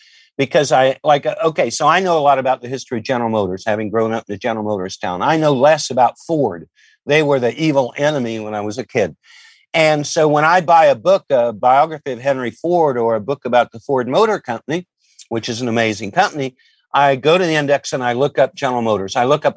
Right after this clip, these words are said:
Alfred Sloan. He was the man who really ran General Motors and built it into the great company that it was, but before it <laughs> went into decline in the last thirty years. And then I read and I find, oh, they knew each other,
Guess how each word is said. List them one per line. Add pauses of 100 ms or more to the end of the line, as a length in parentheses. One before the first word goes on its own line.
(100)
Alfred
Sloan.
He
was
the
man
who
really
ran
General
Motors
and
built
it
into
the
great
company
that
it
was,
but
before
it
<laughs>
went
into
decline
in
the
last
thirty
years. (500)
And
then
I
read
and
I
find,
oh,
they
knew
each
other,